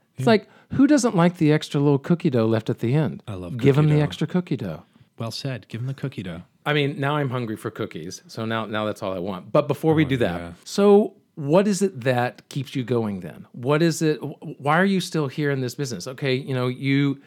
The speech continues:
Speaker 1: you even said yourself that the D C L, the Disney Cruise Line, second contract maybe is, isn't what you really wanted. So then what kept you going once you were done with that?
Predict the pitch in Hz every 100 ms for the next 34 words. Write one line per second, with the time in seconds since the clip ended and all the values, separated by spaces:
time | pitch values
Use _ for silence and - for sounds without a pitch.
0 | - 151 156 151 - 123 120 - 113 90
1 | - 101 95 - 101 92 110 131 127 -
2 | 113 104 101 95 90 120 110 110 117 107
3 | 110 107 101 - _ _ _ _ - 160
4 | 151 147 147 143 160 214 202 185 156 160
5 | 196 175 165 147 139 127 123 120 117 113
6 | - 147 143 147 139 151 156 _ - 151
7 | 147 131 131 131 123 110 113 - 113 107
8 | 107 90 -